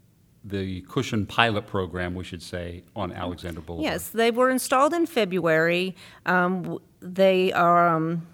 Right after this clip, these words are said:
Speaker 2: and we sent out surveys to the residents, um, in Ju-, at the end of July.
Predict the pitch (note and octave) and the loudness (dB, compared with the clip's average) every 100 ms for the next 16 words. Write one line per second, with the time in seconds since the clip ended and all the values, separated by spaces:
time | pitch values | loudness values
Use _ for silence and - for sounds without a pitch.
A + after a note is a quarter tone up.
0 | _ - - _ _ - F3+ F3+ G3 F#3 | _ -20 -20 _ _ 0 2 2 2 4
1 | F3+ F3+ - C4 C4 B3+ - B3 A#3 F#3+ | 2 0 2 4 6 6 4 4 4 6
2 | F3 E3+ E3+ F3 F3 - - _ - F#3 | 6 4 2 -2 -4 -8 -14 _ 2 4
3 | F3+ F#3+ F3+ F3+ F3+ E3+ - - - F3 | 6 6 6 2 0 0 -2 -4 -2 0
4 | F3 E3+ E3+ - F3+ F3 F3 F3 - - | 2 2 2 0 0 0 0 0 0 0
5 | G3+ F#3 F#3+ F#3 F#3 D#3+ E3 E3+ | 0 0 2 6 8 8 4 0